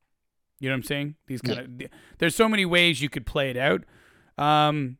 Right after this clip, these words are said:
Speaker 1: yeah, that's interesting. 'Cause the, the only thing is that, like, Carmen has never once mentioned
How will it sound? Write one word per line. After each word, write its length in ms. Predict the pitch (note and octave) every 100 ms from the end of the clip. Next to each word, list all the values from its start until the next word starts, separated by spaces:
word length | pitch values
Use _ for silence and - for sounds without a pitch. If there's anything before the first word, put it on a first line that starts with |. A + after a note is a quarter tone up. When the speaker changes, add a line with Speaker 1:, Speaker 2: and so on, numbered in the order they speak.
| _
Speaker 1:
yeah, 160 | F3+ G3+
that's 180 | G3+ D#3+
interesting. 480 | D#3+ D3+ - C#3+ B2+ _ _ _
'Cause 180 | - E3+
the, 120 | F#3+
the 160 | F#3 F#3+
only 260 | G#3+ A3+
thing 220 | D3+ F#3 F3+
is 180 | E3+ C#3
that, 160 | D#3+
like, 400 | D3 C#3 C3 - _ _ _ _
Carmen 360 | - E3 F3 F3
has 160 | D3+ C3+
never 500 | D3 D3+ D3+ D3 D3
once 420 | C3 C#3 C#3 -
mentioned 680 | B2+ C#3 C#3+ C#3 B2 A2+